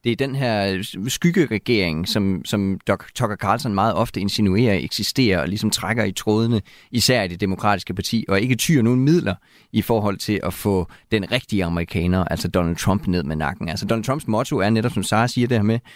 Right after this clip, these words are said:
"They're coming a-, they're not coming after me, they're coming after you, I'm just standing in their way." Det er sådan set, det er egentlig sådan et motto, han bruger i, i,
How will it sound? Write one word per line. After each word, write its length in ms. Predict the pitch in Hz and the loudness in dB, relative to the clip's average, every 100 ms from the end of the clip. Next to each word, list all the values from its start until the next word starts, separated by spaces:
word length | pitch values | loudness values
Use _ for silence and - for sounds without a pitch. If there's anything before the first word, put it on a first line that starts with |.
| - - 113 | -20 -4 -2
"They're 80 | 113 | 0
coming 380 | 135 143 165 | 0 0 0
a-, 100 | 117 110 123 | -2 0 2
they're 60 | |
not 200 | 120 180 | 2 2
coming 340 | - 170 185 110 | 2 2 2 0
after 220 | 87 95 | 0 0
me, 160 | 92 104 | 2 2
they're 180 | 101 | 0
coming 340 | 104 - 151 127 | 2 2 4 2
after 240 | 110 117 98 | 0 2 4
you, 300 | 107 120 147 - 107 | 4 4 0 -2 0
I'm 120 | 117 | 0
just 200 | 104 - | 0 0
standing 400 | - 95 113 101 | 0 2 2 2
in 100 | 90 | 4
their 120 | 90 92 | 2 2
way." 260 | 85 101 - _ - | 2 0 -4 _ -2
Det 60 | |
er 40 | 135 | -2
sådan 120 | 151 | -2
set, 140 | 147 | -4
det 140 | 139 156 | 0 0
er 40 | |
egentlig 180 | 143 123 | 0 0
sådan 100 | 117 | 0
et 60 | 101 | 2
motto, 220 | 113 113 | 2 0
han 120 | 95 | 2
bruger 260 | 95 110 - | 2 2 2
i, 260 | 104 104 - | 0 -2 0
i, 300 | 101 92 | 2 4